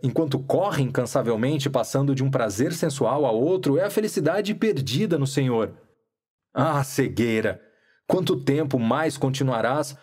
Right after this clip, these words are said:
sofrendo com o aborrecimento, o tédio e a insatisfação, antes de buscares a alegria no interior, que é só onde ela pode ser encontrada? Capítulo dois.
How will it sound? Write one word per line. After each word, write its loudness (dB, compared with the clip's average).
sofrendo 0
com 0
o 2
aborrecimento, 0
o 2
tédio 0
e 2
a 2
insatisfação, -2
antes 0
de -2
buscares -2
a 2
alegria 0
no 2
interior, 0
que 2
é 0
só 0
onde 0
ela 0
pode 0
ser 0
encontrada? 0
Capítulo 2
dois. -2